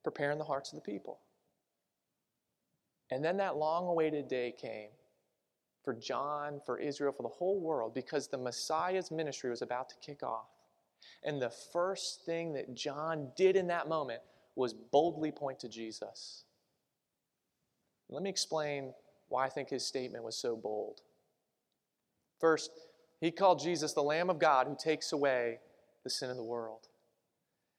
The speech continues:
And in John's day, lambs were sacrificed to the temple as part of an individual's repentance before God. But that was all gonna change soon, because Jesus had come, and Jesus is the Lamb,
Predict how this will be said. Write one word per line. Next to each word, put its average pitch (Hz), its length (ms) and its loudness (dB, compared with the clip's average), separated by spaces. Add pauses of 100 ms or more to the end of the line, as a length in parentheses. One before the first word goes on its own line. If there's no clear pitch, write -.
(160)
And 165 80 4
in 170 140 6
John's 180 340 10
day, 175 220 8
lambs 175 420 4
were 196 100 4
sacrificed 151 800 2
to 151 60 0
the 139 120 2
temple 131 520 -2
as - 140 -10 (100)
part 175 160 10
of 170 60 0
an 180 80 2
individual's 165 540 4
repentance 151 840 -4 (240)
before 147 320 0
God. 135 360 -2 (1200)
But 120 100 -4
that 131 60 2
was 151 100 -2
all 151 140 4
gonna 139 160 -2
change 147 480 -4
soon, 110 340 -8 (1300)
because 147 420 4 (100)
Jesus 156 520 -2
had 113 200 -6
come, 120 220 -2
and 139 160 -2
Jesus 170 400 0
is 120 280 2 (460)
the 220 220 4
Lamb, 117 440 -2